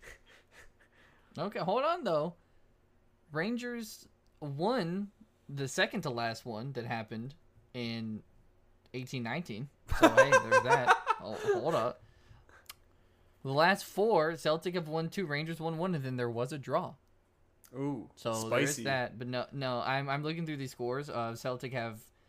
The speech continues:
Speaker 1: had Rangers' number, to say the least.
Speaker 2: Oh, for sure.
Speaker 1: There's, like, five one.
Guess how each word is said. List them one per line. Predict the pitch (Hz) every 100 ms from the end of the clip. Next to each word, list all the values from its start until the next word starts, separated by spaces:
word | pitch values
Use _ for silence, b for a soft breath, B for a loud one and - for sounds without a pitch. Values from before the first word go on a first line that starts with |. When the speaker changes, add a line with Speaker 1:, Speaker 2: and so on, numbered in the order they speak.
| -
Speaker 1:
had | - 170 190 226 151
Rangers' | 160 175 165 143 123
number, | 123 120 107 - - _ _ _ _
to | 127
say | 127
the | 113
least. | 87 76
Speaker 2:
Oh, | 135
for | - 117
sure. | - 147
Speaker 1:
There's, | 160
like, | 165 151 - b b
five | - - 143 151 151
one. | 143 147 147